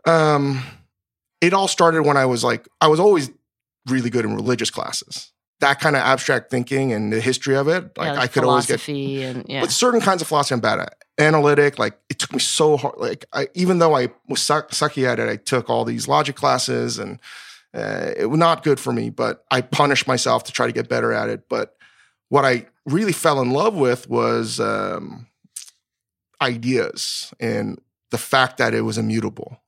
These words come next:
Speaker 1: right? Not
Speaker 2: Mm.
Speaker 1: platonic forms per se, but the
Speaker 2: Mm.
Speaker 1: ideas
Speaker 2: And
Speaker 1: of
Speaker 2: they're, like, timeless and they're,
Speaker 1: Yeah, like
Speaker 2: yeah.
Speaker 1: friendship, the idea of
Speaker 2: Yeah.
Speaker 1: love,
Speaker 2: Honesty.
Speaker 1: honesty,
Speaker 2: Yeah.
Speaker 1: you know,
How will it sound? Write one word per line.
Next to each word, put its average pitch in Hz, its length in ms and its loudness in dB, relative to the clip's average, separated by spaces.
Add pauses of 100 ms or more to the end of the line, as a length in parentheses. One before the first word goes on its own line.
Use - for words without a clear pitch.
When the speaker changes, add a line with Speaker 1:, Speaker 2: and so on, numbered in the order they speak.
(120)
Speaker 1:
right? - 260 -6 (140)
Not 156 220 2
Speaker 2:
Mm. 160 80 -10
Speaker 1:
platonic 139 460 2
forms 113 420 0
per - 200 -6
se, - 400 -4
but 180 180 -4
the 180 80 -2
Speaker 2:
Mm. 170 80 -2
Speaker 1:
ideas 123 640 -2
Speaker 2:
And 120 120 -2
Speaker 1:
of - 40 -2 (120)
Speaker 2:
they're, 151 100 -2
like, 123 100 -10
timeless 123 720 -6
and 120 140 -8
they're, 117 80 -6
Speaker 1:
Yeah, 120 180 2
like 123 160 0
Speaker 2:
yeah. - 60 -10
Speaker 1:
friendship, 113 720 0 (160)
the 120 80 -4
idea 110 240 -4
of 131 60 -4
Speaker 2:
Yeah. 131 120 -4
Speaker 1:
love, 113 560 0
Speaker 2:
Honesty. 135 500 -6
Speaker 1:
honesty, 113 840 -2 (120)
Speaker 2:
Yeah. 139 320 -8
Speaker 1:
you 113 100 -4
know, 104 300 -4